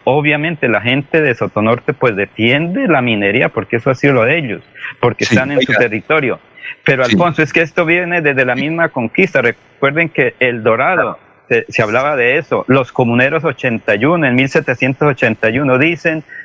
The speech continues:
Speaker 1: que con oro de Sotonorte fue que le compraron la cas-, las capitulaciones a José Antonio Galán en Zipaquirá. Mire que la situación es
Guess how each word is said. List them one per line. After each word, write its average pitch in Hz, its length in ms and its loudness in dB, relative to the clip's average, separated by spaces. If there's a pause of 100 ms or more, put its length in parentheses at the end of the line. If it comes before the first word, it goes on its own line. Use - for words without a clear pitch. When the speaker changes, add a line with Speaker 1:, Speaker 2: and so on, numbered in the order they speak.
(120)
Speaker 1:
que 127 140 0
con 123 200 2
oro 160 260 0
de 160 60 -4
Sotonorte 131 600 -2
fue 143 160 0
que 156 120 -4
le 135 140 0
compraron 123 520 -2
la 131 100 0
cas-, - 320 -4 (160)
las 120 220 0
capitulaciones 123 960 0 (220)
a 117 120 -2
José 117 200 0
Antonio 131 400 0
Galán 131 320 -2
en 135 160 -2
Zipaquirá. 131 640 0
Mire 175 240 0
que - 160 -2
la 117 120 0
situación 147 500 0
es - 200 -2